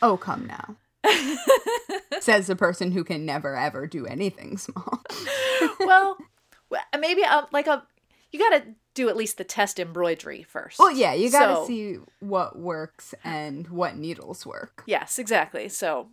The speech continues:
Speaker 2: we'll see. We'll see. But yeah,
Speaker 1: Hmm, that's
Speaker 2: they're
Speaker 1: cool.
Speaker 2: I, they're basically family heirlooms at this point, and
Speaker 1: And they're in such beautiful shape.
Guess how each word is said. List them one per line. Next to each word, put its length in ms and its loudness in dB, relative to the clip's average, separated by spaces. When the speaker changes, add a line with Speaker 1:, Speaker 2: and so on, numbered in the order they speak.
Speaker 2:
we'll 120 0
see. 320 -10
We'll 140 -8
see. 260 -12
But 180 -4
yeah, 220 -6
Speaker 1:
Hmm, 240 -6
that's 140 2
Speaker 2:
they're 200 2
Speaker 1:
cool. 380 -6
Speaker 2:
I, 180 4
they're 260 0
basically 440 0
family 400 -4
heirlooms 460 -4
at 100 -8
this 160 -10
point, 500 -12
and 540 -12
Speaker 1:
And 160 4
they're 120 2
in 100 2
such 480 -2
beautiful 480 -2
shape. 460 -4